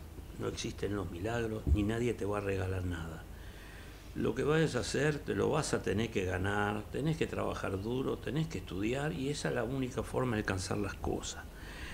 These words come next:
No existe ganarse la lotería, es casi absurdo pensar que uno puede cambiar su vida u organizar su vida en función de un milagro.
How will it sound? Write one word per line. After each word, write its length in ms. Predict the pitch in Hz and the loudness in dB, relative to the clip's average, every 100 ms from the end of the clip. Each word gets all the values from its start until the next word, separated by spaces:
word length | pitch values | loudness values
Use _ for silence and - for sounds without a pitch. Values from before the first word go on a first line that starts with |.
| - | 2
No 100 | 147 | 8
existe 420 | 170 - 175 160 131 | 8 8 6 8 10
ganarse 440 | 113 127 120 110 | 10 10 8 8
la 120 | 104 | 8
lotería, 800 | 95 92 101 101 98 85 78 - - | 8 8 8 8 6 4 -2 -2 2
es 280 | 107 - - | 2 2 4
casi 500 | - 120 - 131 131 - | 6 8 6 6 4 4
absurdo 720 | - - - 151 143 131 - | 2 4 12 12 12 12 12
pensar 360 | 104 - 117 110 | 6 8 6 6
que 80 | |
uno 180 | 107 101 | 6 6
puede 220 | 104 107 104 | 6 4 4
cambiar 360 | 104 104 104 | 2 2 2
su 180 | - 101 | 0 0
vida 400 | 110 127 151 - - - - - | 4 6 6 4 6 10 10 10
u 180 | 120 113 | 10 12
organizar 600 | 110 107 110 104 135 117 | 12 12 12 10 8 8
su 180 | - 104 | 6 4
vida 300 | 104 120 120 | 6 8 12
en 140 | - | 12
función 440 | - 101 - 117 110 | 12 8 6 8 10
de 100 | 107 | 10
un 120 | 104 | 10
milagro. 680 | 101 98 92 87 87 87 | 8 8 6 6 2 2